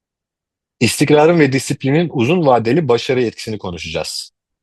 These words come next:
Heves yerine alışkanlık inşa etmenin gücünü konuşacağız.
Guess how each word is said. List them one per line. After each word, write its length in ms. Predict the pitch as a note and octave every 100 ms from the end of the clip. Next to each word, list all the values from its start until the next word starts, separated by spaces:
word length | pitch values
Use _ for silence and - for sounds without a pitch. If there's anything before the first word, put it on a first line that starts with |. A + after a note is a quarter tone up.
| _ -
Heves 400 | B2 C#3+ - A2+
yerine 460 | G#2+ F#2+ C3 F#3 -
alışkanlık 720 | A#2+ B2 - - B2+ D3 -
inşa 360 | G2+ F#2 G#2 F#2+
etmenin 380 | - F#2 F2+
gücünü 280 | E2+ E2+ D#2+
konuşacağız. 760 | E2+ E2 D#2+ D#2+ D#2 - -